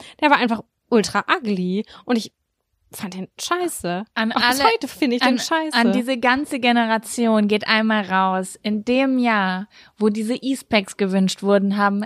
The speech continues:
Speaker 2: mindestens zehn Prozent aller Kinder wurden stark an Weihnachten und zu ihrem Geburtstag traumatisiert.
Speaker 1: <laughs>
Speaker 2: Weil sie den mit der Doppeltasche gekriegt haben und den mit der Rückenverstärkung.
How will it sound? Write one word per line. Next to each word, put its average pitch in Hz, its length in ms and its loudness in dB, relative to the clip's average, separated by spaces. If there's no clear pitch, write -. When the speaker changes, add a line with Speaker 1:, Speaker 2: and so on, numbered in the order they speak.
Speaker 2:
mindestens 247 800 0
zehn 294 360 2
Prozent 214 540 -2
aller 240 220 4
Kinder 220 380 0
wurden 196 180 -2
stark 247 640 2
an 208 180 0
Weihnachten 214 460 2
und 233 220 -4
zu 233 100 -8
ihrem 208 160 -6
Geburtstag 190 540 -6
traumatisiert. 180 1000 -2
Speaker 1:
<laughs> - 280 4
Speaker 2:
Weil 440 360 4
sie 196 240 -4
den 220 300 6
mit 214 120 2
der 185 140 4
Doppeltasche 190 800 0
gekriegt 175 540 -8
haben 185 240 -2
und 269 300 0
den 254 220 2
mit 226 120 -6
der 180 220 -2
Rückenverstärkung. 175 1120 -2